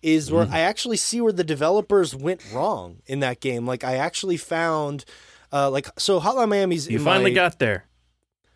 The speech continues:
Speaker 1: I, it, it's in one of my top ten games of, of the decade, even the, despite its issues, and that's okay with me. Um, but, uh, one of the things that you'll notice when you try to get the high, the A plus ranking on the higher levels,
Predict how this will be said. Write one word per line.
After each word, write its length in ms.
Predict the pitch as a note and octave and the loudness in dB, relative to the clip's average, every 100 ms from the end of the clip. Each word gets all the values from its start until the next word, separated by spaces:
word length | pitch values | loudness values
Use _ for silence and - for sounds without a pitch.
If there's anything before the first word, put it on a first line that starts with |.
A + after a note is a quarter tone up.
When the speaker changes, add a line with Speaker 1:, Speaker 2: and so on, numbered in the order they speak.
| _ _ _ _ D3 | _ _ _ _ -4
Speaker 1:
I, 200 | D3+ D3+ | -4 -4
it, 420 | D#3+ D#3+ - - _ - - | -10 -8 -8 -10 _ -20 -8
it's 220 | D#3+ D#3 - | -4 -4 0
in 200 | F3+ G#3 | 2 4
one 80 | A#3 | 4
of 60 | |
my 120 | A3 F#3 | 2 2
top 220 | F3+ F3 | 0 0
ten 240 | F3+ E3+ | -2 -2
games 260 | D#3 D3+ B2+ | -2 -2 -4
of, 140 | B2 | -8
of 160 | B2+ C3 | -8 -6
the 80 | C3 | -2
decade, 420 | C#3+ C#3 B2+ A#2+ | 0 0 -2 -2
even 220 | A#2+ B2+ | -4 -4
the, 160 | B2+ C3+ | -6 -6
despite 360 | C3+ - A3 | -6 0 0
its 140 | E3+ D#3 | 0 -2
issues, 380 | C3+ A2+ G#2+ | -4 -4 -6
and 180 | A#2 A#2 | -6 -8
that's 400 | B2+ D3 C#3+ - D#3+ | -4 -2 -2 -6 -8
okay 260 | C#3 A#2 | -6 -6
with 140 | G#2 F#2 | -8 -10
me. 180 | - _ C3+ | -14 _ -6
Um, 500 | C3 C3 B2 A#2 - - - | -2 -2 -2 -6 -10 -12 0
but, 280 | F3+ D#3 E3+ | 0 2 0
uh, 300 | D#3 D3 C#3+ | 2 0 -2
one 220 | D#3 G3+ | 0 0
of 60 | G#3 | 0
the 40 | |
things 260 | E3 G#3+ F#3 | -2 -2 0
that 60 | E3+ | 0
you'll 120 | D3+ | 0
notice 320 | D#3+ F#3 E3 | 2 2 0
when 80 | D#3 | -2
you 80 | D3+ | -6
try 220 | - D#3 | -2 -2
to 80 | C#3+ | -2
get 160 | D3 | -4
the 80 | B2+ | -4
high, 300 | A#2+ C#3 C3+ | -2 -2 -2
the 220 | C3 B2+ D3 | -4 -4 -6
A 40 | |
plus 320 | - D#3 - | -4 -6 -4
ranking 340 | C#3 C#3+ D3+ C#3 | -6 -8 -6 -6
on 100 | B2 | -4
the 60 | |
higher 220 | B2 C3 | -2 -2
levels, 460 | A2+ A#2+ E3+ A3 | -2 -2 -2 -4